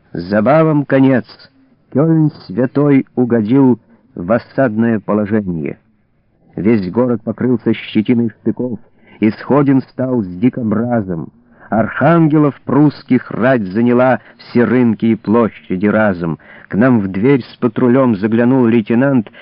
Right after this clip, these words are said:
и грозно изрёк при этом под бой барабана смертный вердикт —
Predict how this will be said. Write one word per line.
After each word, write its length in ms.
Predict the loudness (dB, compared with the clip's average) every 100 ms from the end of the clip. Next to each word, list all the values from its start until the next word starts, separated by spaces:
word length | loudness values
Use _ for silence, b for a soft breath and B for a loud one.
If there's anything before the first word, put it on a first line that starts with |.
| B
и 120 | -2
грозно 560 | 0 2 2 2 2 2
изрёк 420 | 2 2 0 -2
при 180 | -2 0
этом 380 | 2 0 -2 -4 B B
под 200 | -2 0
бой 280 | 0 2 2
барабана 640 | 0 0 2 2 2 0 -4 b _ -10
смертный 560 | -2 2 2 0 0 0
вердикт — 600 | 0 -2 0 0 0